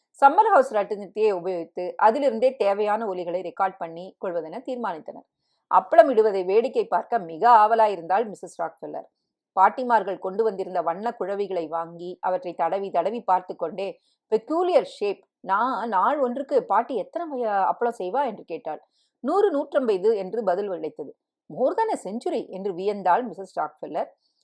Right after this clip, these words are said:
"மூணு நாளில் சகஸ்ரநாமம் கூட செஞ்சு முடிக்கலாம், இது என்ன பிரமாதம்?"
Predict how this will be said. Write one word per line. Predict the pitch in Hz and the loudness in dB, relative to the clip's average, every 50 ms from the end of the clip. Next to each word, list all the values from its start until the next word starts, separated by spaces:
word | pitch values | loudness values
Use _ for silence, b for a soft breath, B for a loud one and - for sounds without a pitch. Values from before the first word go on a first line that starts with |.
| _ _ | _ _
"மூணு | - 247 320 392 415 392 | -2 0 2 2 2 2
நாளில் | 277 214 190 180 190 220 214 175 147 - - 214 | 2 2 2 4 4 2 2 2 -2 -2 -2 0
சகஸ்ரநாமம் | 220 294 320 - 381 381 339 269 254 247 | 0 0 -2 -2 -4 -2 0 0 0 0
கூட | 220 233 262 | 2 2 2
செஞ்சு | 269 269 214 208 208 202 | 2 0 -4 -8 -8 -8
முடிக்கலாம், | 185 170 156 165 165 165 - | -8 -8 -8 -6 -6 -8 -8
இது | - 170 170 175 | -8 -8 -8 -8
என்ன | 160 170 247 294 | -6 -6 -6 -4
பிரமாதம்?" | - 208 190 190 226 226 202 190 185 - | 0 0 0 2 2 0 0 -2 -6 -12